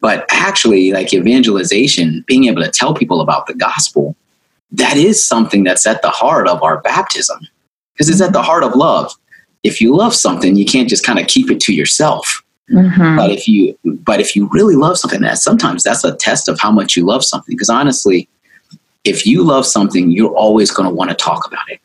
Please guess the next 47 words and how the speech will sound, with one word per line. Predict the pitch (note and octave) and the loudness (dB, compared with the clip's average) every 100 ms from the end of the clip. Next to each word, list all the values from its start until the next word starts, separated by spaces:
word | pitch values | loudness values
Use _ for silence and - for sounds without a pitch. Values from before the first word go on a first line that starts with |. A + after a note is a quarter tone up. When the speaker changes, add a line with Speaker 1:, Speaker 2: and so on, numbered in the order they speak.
| _ | _
Speaker 2:
Mm-hmm. | G3 G3+ G3+ F3+ F#3+ | 2 6 4 4 4
Speaker 1:
You're | E3+ E3+ | 4 2
always | D#3+ B2+ A#2+ F#3 | 2 2 4 2
gonna | A#2+ A2 | 4 2
Speaker 2:
Mm-hmm. | G2+ | 2
Speaker 1:
wanna | F#2+ F2+ | 0 -2
tell | - G#2 | -2 -2
people | - - - - | 0 -2 -2 -2
about | - - | -2 -4
it. | - - _ - - - | -6 -10 _ -18 -10 -4
Speaker 2:
Yes. | D#3 | -2
Speaker 1:
So, | A2+ F#2+ | 0 0
you | F2+ | 0
know, | F2+ F2 | -2 -2
like, | E2+ | -2
if, | F2+ - - | -4 -4 -4
if | G2+ - | -4 -4
I | G#2+ G#2+ | -2 2
knew | A2+ A2 A2 | 4 4 4
this, | G2 F#2+ - - | 2 2 0 0
uh, | E2+ D2+ - | 0 0 -2
if | - | -2
I | F2+ | -2
had | F#2+ F#2+ E2+ E2 F2+ | -2 -2 -4 -8 -8
a | F2 | -4
thousand | F#2 F2+ F#2+ F2 | -2 0 0 -2
dollars | D2+ F2 E2 E2 E2 - - - - - | -2 0 0 0 -2 -4 -6 -8 -10 -8
and | - E2+ | -4 -2
I | |
said, | - - - | -2 -4 -2
"Yeah, | D#3+ G#3+ | 0 2
you | F3+ B2 | 4 4
know, | C#3 | 2
I | D3+ | 2
have | E3+ | 0
a | C#3+ D3 | 0 0
thousand | D3 C#3+ | 2 2
dollars," | A#2+ D#3+ B2+ | 2 2 0
but | - | 0
all | G2 | 0
I | A2 | 0
did | G#2 A2+ | 2 2
was | G2+ | 2
keep | - A#2+ | 0 0
it | A#2+ | 0
to | - | 2
myself, | A2 D#2+ - G2+ D#3 - | 0 2 0 0 0 -4